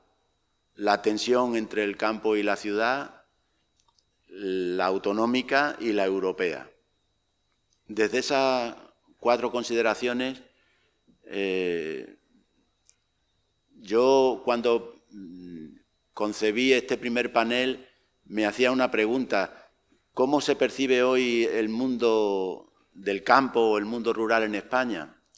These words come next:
Se dice un poco en la presentación, ¿no? Hoy hablamos mucho de la España vaciada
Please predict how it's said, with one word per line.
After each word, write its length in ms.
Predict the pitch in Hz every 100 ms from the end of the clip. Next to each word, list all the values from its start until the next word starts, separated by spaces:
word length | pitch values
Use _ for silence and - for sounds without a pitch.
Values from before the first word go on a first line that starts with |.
| _ _ _ 73 -
Se 180 | - 101
dice 240 | 110 127
un 100 | 120
poco 240 | 120 120
en 80 | 113
la 100 | 110
presentación, 720 | 98 95 101 92 90 113 104
¿no? 180 | 98 127 - - _
Hoy 200 | - 120
hablamos 340 | 120 123 123
mucho 320 | 113 127 127 117
de 80 |
la 100 | 107
España 380 | 101 - 110 113
vaciada 840 | 104 95 101 107 127 110 120 -